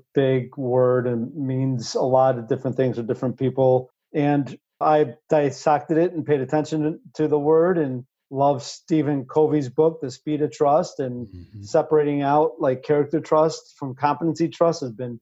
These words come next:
Speaker 1: helpful for me as well. But yeah, it's an important part. And I'm, I'm sure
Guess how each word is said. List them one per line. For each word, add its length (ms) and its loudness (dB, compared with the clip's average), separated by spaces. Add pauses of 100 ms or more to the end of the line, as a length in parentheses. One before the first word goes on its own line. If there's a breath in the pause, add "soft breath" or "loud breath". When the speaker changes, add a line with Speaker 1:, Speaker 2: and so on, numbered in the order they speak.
(240)
Speaker 1:
helpful 360 0
for 160 -6
me 480 -2
as 180 -2
well. 500 2 (280)
But 200 2
yeah, 260 4
it's 200 -2
an 80 -2
important 380 -2
part. 220 2
And 80 -6
I'm, 180 -6 (100)
I'm 140 -4
sure 560 0